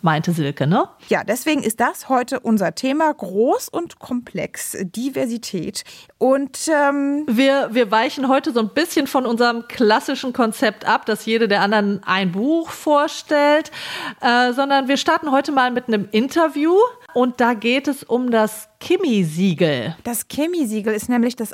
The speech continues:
Speaker 2: einzige Gütesiegel für Kinderbücher, die in Sachen Vielfalt eben besonders gelungen sind.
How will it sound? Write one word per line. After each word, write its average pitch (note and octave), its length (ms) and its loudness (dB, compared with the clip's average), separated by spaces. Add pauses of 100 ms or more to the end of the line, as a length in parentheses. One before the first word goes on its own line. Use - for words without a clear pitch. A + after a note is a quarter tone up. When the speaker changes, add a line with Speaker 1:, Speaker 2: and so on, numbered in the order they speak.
Speaker 2:
einzige B3+ 640 -2
Gütesiegel G#3+ 1080 -2
für A3 340 -2
Kinderbücher, G3 640 0 (560)
die B3+ 100 -4
in B3 120 2
Sachen A#3 240 -2
Vielfalt D4 360 0
eben A3 180 -2
besonders G3+ 420 -2
gelungen A3+ 500 2
sind. F3+ 400 -4